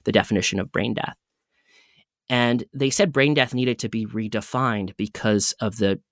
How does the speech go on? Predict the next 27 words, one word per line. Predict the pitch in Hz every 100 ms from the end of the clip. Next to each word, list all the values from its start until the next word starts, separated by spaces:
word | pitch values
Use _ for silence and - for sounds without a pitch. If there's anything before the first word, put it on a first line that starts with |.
| -
s-, | - - -
quote, | - 110
"secondary | - - 127 120 117 104 98
issue | 95 92 - 82 78 - - _
that | 95 -
there | 113
is | 110 107
a | 95
great | - 104 95
need | 113 98 -
for | 95
tissues | - 107 - 101
and | 90
organs | 90 92 92 87 - -
to | 98
restore | 90 - - - 104 95
those | 92 90 87
who | -
are | 87
salvageable," | - - 85 98 107 - - - _ _ _ _ _
implying | - 120 113 107
that | 101
we | 98
need | 101 98
to | - 101 -
redefine | 104 104 - 92 87 -
death | 87 85 -